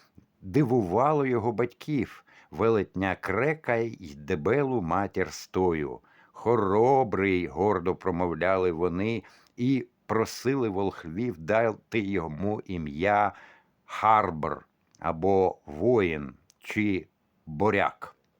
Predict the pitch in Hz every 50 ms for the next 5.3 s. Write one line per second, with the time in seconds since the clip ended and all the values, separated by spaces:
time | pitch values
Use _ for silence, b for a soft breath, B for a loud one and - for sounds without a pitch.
0 | _ _ _ _ _ _ _ _ _ - _ 107 98 95 98 95 87 - - 87
1 | 80 101 131 147 143 139 B B B B B - 87 95 101 107 117 - - 104
2 | 104 82 71 85 92 90 78 73 73 78 76 73 76 76 76 76 - - - 82
3 | 73 69 B B B B B - - 107 113 117 120 107 - - - 107 101 90
4 | 85 98 127 165 175 165 160 143 113 123 139 139 - - 110 110 107 104 95 87
5 | 98 110 120 123 120